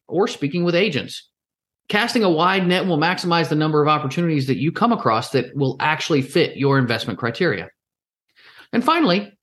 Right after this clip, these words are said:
know your lease terms. Industrial tenants sign leases typically ranging from three to ten years,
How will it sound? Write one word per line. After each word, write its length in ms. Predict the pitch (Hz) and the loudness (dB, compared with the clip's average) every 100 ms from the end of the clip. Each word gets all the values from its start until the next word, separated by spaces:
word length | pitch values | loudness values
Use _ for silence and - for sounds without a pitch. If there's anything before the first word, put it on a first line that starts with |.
| _ _ - | _ _ -2
know 300 | 156 196 240 | 2 4 2
your 220 | 233 226 | 0 0
lease 240 | 285 277 | -2 -4
terms. 500 | - 107 - - - _ _ _ _ - | -2 -4 -4 -14 -20 _ _ _ _ -4
Industrial 480 | 165 208 349 254 190 | 0 2 0 0 0
tenants 340 | - 165 180 | 2 0 0
sign 280 | - 196 196 | 0 2 2
leases 320 | 165 160 202 | 2 0 -2
typically 320 | 202 190 233 208 | -2 -2 0 2
ranging 400 | 143 143 160 170 | 2 2 2 0
from 240 | 165 - | -2 -4
three 200 | - 123 | -2 0
to 100 | 143 | 0
ten 240 | 143 139 170 | 0 0 2
years, 360 | 190 90 - | 2 0 -6